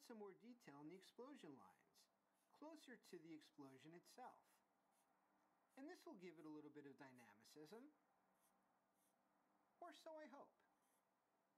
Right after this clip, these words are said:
If you don't agree,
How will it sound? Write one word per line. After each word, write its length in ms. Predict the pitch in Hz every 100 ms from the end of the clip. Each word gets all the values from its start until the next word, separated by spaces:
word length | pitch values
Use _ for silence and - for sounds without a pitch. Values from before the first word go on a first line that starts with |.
| - - - - - - - - - - - - - - -
If 120 | 156 165
you 40 |
don't 240 | 160 160 165
agree, 440 | 147 151 190 269